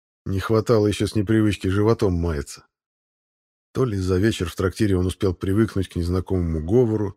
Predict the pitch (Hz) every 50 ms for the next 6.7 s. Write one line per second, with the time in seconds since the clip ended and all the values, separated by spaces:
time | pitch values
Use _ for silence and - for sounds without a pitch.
0 | _ _ - 107 104 87 - - 143 139 - - 120 117 110 - 120 117 120 117
1 | 113 110 104 - - - 117 113 101 - _ - 85 85 110 127 120 113 101 -
2 | - 92 110 135 - - - 117 104 - 107 95 92 101 98 101 92 - 95 95
3 | 104 131 143 123 - 110 107 98 104 104 110 120 113 101 101 107 104 110 110 110
4 | 107 110 123 113 - - 104 101 98 98 101 98 110 120 110 - - 101 87 92
5 | 113 123 117 104 107 101 95 90 92 92 101 101 98 98 101 98 95 101 90 -
6 | - 95 90 - 90 85 85 90 92 107 113 113 104 98